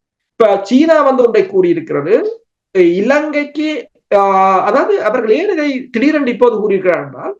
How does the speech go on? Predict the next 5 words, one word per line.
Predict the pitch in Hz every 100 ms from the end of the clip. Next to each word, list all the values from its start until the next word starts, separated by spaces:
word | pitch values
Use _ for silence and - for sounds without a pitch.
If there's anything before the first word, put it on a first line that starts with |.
| -
இ-, | 202 196 185 180 175
தெரியவில்லை. | 196 180 151 139 190 359
இலங்கைக்கு | 247 269 277 -
தாங்கள் | 254 254 254
தொடர்ச்சியாக | 220 254 269 302 254 269